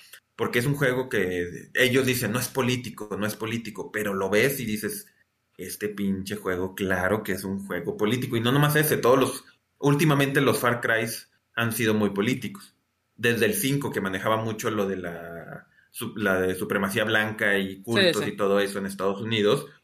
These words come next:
Speaker 1: y a este que maneja la revolución en Latinoamérica. ¿Sabes qué me llam-, me, te, y hay algo que te hiela la piel, porque te dice, hay una parte que hablan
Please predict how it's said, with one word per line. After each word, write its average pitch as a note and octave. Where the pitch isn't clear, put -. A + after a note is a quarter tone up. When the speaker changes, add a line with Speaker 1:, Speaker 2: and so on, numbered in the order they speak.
Speaker 1:
y B2+
a -
este B2+
que B2
maneja A2
la G#2+
revolución G2+
en G#2+
Latinoamérica. G#2
¿Sabes C#3
qué D3
me C#3+
llam-, A#2+
me, G#2
te, A#2+
y A#2+
hay C#3+
algo E3
que D#3+
te A2+
hiela A#2
la A#2
piel, G2+
porque A#2+
te A#2
dice, A#2+
hay B2
una C3+
parte A#2+
que A#2
hablan A2